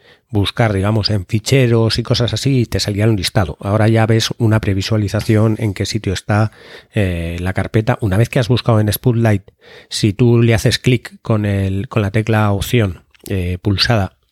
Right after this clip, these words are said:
se te abre la carpeta donde está el fichero o donde está la aplicación o lo que sea. Tiene varias opciones y, y sobre todo las previsualizaciones que las puedes hacer más grandes. Para mí me parece que una herramienta,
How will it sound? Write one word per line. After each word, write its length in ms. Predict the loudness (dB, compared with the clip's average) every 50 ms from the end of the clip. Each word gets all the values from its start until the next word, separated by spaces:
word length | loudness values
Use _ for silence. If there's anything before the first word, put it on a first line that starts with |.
| -18 -12 -8
se 220 | -4 -2 -2 0
te 140 | 0 2 2
abre 280 | 2 2 2 2 2
la 100 | 2 2
carpeta 380 | 2 0 0 0 0 0 0 2
donde 180 | 0 0 0 -2
está 160 | -2 -2 -2
el 80 | -2
fichero 580 | -2 -2 -4 -2 0 0 2 2 2 2 0 -2 -6 -16 -20 -20 _ -6
o 80 | -6
donde 220 | -4 -4 -4 -4 -6
está 500 | -6 -4 -2 -2 0 -2 -2 -4 -8 _ _ _ _
la 140 | -2 0 0
aplicación 720 | 0 0 -2 0 0 -2 0 2 2 2 2 2 0 -2
o 80 | -2 -4
lo 100 | -6 -6
que 120 | -6 -6
sea. 280 | -2 0 0 0 0 0 -4 -8 -20 -20 -20 -20 -20 -20 _ _
Tiene 420 | 0 2 2 4 4 4 4 4 2
varias 320 | 2 2 2 2 2 0
opciones 500 | -2 -2 0 0 2 2 0 -2 -2 -2
y, 220 | -2 0 0 -2 -2
y 120 | -4 -4
sobre 220 | -4 -4 -4 -4 -2
todo 140 | -2 0 0
las 160 | 0 -2 -2
previsualizaciones 840 | -2 -4 -4 -4 -4 -4 -4 -4 -4 -4 -4 -2 -2 -2 -2 -2 -2
que 100 | -4 -6
las 120 | -8 -6
puedes 200 | -4 -2 -2 -2
hacer 180 | -2 -4 -4 -4
más 180 | -4 -4 -2 -2
grandes. 580 | 0 0 2 2 2 2 0 0 -2 -4 -8 _ -20 -20 _ _ _ _ _ -20 -20 _ _
Para 160 | -4 0 2
mí 140 | 2 4 4
me 100 | 2 2
parece 240 | 2 0 0 0 -2
que 80 | -2
una 120 | -2 -2 -2
herramienta, 560 | -2 -2 -2 -2 0 0 0 0 0 -2